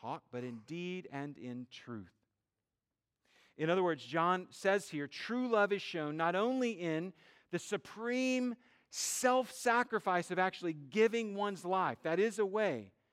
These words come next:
that is a form, but also in all other forms of genuine, compassionate, self, self-giving of ourselves and our resources. That's what John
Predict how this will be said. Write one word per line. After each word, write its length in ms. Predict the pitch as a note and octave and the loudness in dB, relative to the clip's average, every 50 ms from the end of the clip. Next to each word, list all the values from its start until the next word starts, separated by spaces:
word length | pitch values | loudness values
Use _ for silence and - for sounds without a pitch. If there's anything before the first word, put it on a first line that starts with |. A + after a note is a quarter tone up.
| _ _ | _ _
that 100 | - D#3+ | 0 2
is 140 | F#3 G3+ F#3 | 2 2 2
a 60 | G#3 | 0
form, 560 | F#3+ - - G#3 G#3 F#3+ D3+ C3 C#3 E3+ F3+ - _ _ _ _ _ _ _ _ _ _ _ _ _ _ _ _ _ _ _ _ _ - - _ _ | -4 -2 -2 0 2 2 2 0 -2 -6 -10 -16 _ _ _ _ _ _ _ _ _ _ _ _ _ _ _ _ _ _ _ _ _ -20 -20 _ _
but 140 | C#3+ F3+ F#3+ | -2 0 2
also 800 | G3 G#3 A#3 C#4 D#4 C4 - - - F#3 D#3+ D3 D#3 F#3 A3+ A3 - _ _ _ _ _ _ _ _ | 2 4 4 4 4 2 -2 -2 0 0 2 2 0 -2 -4 -6 -12 _ _ _ _ _ _ _ _
in 140 | G#3+ A3 | 2 4
all 240 | G#3+ A3 A3+ A#3+ A#3+ | 6 6 6 6 6
other 240 | B3 C4+ D4+ E4 D4 | 6 6 4 4 -2
forms 420 | - - G3+ E3+ C#3+ B2+ B2+ A#2+ | -2 -2 -2 -2 -2 -2 -4 -4
of 160 | - D#3+ D3+ B2+ | -4 -6 -6 -6
genuine, 720 | A2 C3 F#3+ G3+ G#3 G#3+ G#3+ A3 A3 A3+ A#3 A#3+ B3 - _ _ _ _ _ _ _ - | -6 -4 -2 -2 -2 -2 -4 -4 -4 -4 -6 -6 -10 -12 _ _ _ _ _ _ _ -12
compassionate, 800 | - C3+ - - D3+ D#3+ F3+ F#3+ F3+ - - G#3+ A3 A#3 A3 - _ _ _ _ _ _ _ _ _ | -12 -12 -10 -8 -4 -2 -2 -2 -2 -4 -6 -6 -6 -6 -10 -14 _ _ _ _ _ _ _ _ _
self, 560 | _ - - - - - D#3+ D3+ F3+ G3 - - - - - F#3 G#3 G3+ _ | _ -20 -18 -16 -10 -4 0 0 0 0 0 -6 -14 -12 -8 -8 -8 -8 _
self-giving 800 | - - - F#3+ G3 G3 F3+ D#3 F#3 F#3+ F#3 G3+ G#3 A3 A3+ A3+ - _ _ _ _ _ _ _ _ | -10 -2 0 0 0 0 -2 0 2 2 2 2 -2 -4 -6 -8 -12 _ _ _ _ _ _ _ _
of 260 | E3+ G3 G#3+ A#3 A#3 | 2 4 4 4 4
ourselves 920 | A3+ G#3+ A3+ G#3+ - - - E3+ D3 C3+ C#3 D3 F3 F#3 F#3+ - - - _ _ _ _ _ _ _ _ _ | 2 0 0 -2 -6 -8 -6 -4 -4 -2 -2 -4 -4 -8 -10 -20 -20 -20 _ _ _ _ _ _ _ _ _
and 240 | - D3+ C#3+ D3+ D#3 | -8 -6 -6 -4 -4
our 160 | E3+ E3 E3+ | -6 -6 -6
resources. 840 | E3 D#3+ F#3+ G3+ F#3 - - B2 G#2 G2+ - A2 G#2+ G2+ - - _ _ _ | -8 -10 -12 -12 -12 -12 -12 -12 -12 -12 -16 -18 -18 -18 -20 -20 _ _ _
That's 120 | _ - - | _ -20 -18
what 160 | B2 - A2+ | -18 -18 -14
John 380 | - C3 A#2+ A#2 A#2 A#2+ B2+ | -12 -12 -10 -10 -10 -12 -14